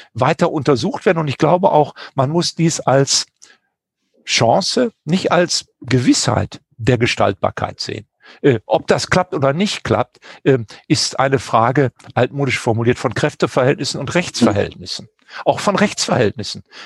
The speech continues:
Ja, worauf Sie hingewiesen haben, dass man, äh, die, die, die bekannte Situation B M W Werk, äh, äh, Leipzig, ne? Die Linie am Boden, die die Leiharbeiter von der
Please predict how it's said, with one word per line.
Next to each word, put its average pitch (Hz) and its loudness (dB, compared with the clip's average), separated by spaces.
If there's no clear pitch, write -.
Ja, 143 0
worauf 147 2
Sie 175 2
hingewiesen 143 2
haben, 107 0
dass 151 0
man, 143 0
äh, 139 4
die, 139 2
die, 139 0
die 156 2
bekannte 170 0
Situation 170 0
B 156 4
M 151 0
W 156 2
Werk, 139 0
äh, 117 4
äh, 95 -2
Leipzig, 139 0
ne? 170 0
Die 139 4
Linie 180 4
am 120 2
Boden, 175 4
die 135 2
die 123 4
Leiharbeiter 131 2
von 120 -2
der 113 2